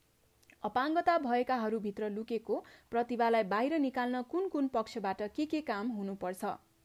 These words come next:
ज, रामुले स्वास्नीको लहलहीमा लागेर त्यति प्यारा दाजुभाउजूको घर त्याग्नुहुन्थ्यो कि हुँदैनथ्यो? झ, यदि तपाईँ,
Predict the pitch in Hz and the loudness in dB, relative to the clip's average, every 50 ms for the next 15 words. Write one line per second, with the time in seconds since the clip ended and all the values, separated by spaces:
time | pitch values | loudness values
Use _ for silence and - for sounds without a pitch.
0 | _ _ _ _ - 190 214 202 170 - - _ _ - - - - - - - | _ _ _ _ -8 -4 -2 -2 -2 -2 -6 _ _ -20 -20 -20 -20 -20 -12 -4
1 | 202 214 214 214 226 240 285 320 311 339 330 320 - 294 277 285 285 - 320 311 | 0 2 4 4 4 4 2 2 2 0 -2 0 2 2 2 2 0 -2 -2 0
2 | 311 294 247 233 240 240 285 294 277 262 247 247 269 269 247 233 208 180 - - | 0 0 0 0 0 0 0 2 2 2 2 2 2 0 0 -2 -4 -6 -8 -14
3 | - - - - 208 214 240 262 277 226 226 196 185 190 208 254 294 - 285 277 | -20 -18 -8 -2 0 2 2 2 2 2 2 2 2 2 2 0 0 -2 -4 -4
4 | - 285 262 - - 311 330 349 339 302 233 247 233 240 226 233 214 220 214 214 | -4 -4 -4 -2 -2 0 2 4 2 2 2 2 2 2 2 0 0 0 -2 -2
5 | 208 220 214 240 226 - 208 202 202 226 233 - 220 202 196 202 196 196 202 220 | -4 -2 -2 -2 -2 -2 -2 -2 -2 0 0 0 0 0 0 -2 -4 -4 -2 -2
6 | 254 262 302 311 330 339 302 - 262 247 214 208 196 185 185 185 175 165 - - | -2 -2 0 -2 -2 -4 -4 -6 -6 -4 -4 -4 -4 -4 -4 -4 -4 -6 -4 -4
7 | 202 185 - _ _ _ _ _ _ _ _ _ _ _ - - 180 - 208 190 | -2 -4 -4 _ _ _ _ _ _ _ _ _ _ _ -14 -12 -10 -6 -6 -6
8 | 175 - - _ - - - - - - 214 240 269 277 349 381 - 320 - - | -6 -6 -10 _ -20 -20 -20 -20 -14 -4 -2 0 4 4 4 4 4 2 0 0
9 | 190 294 208 302 | 0 0 0 -2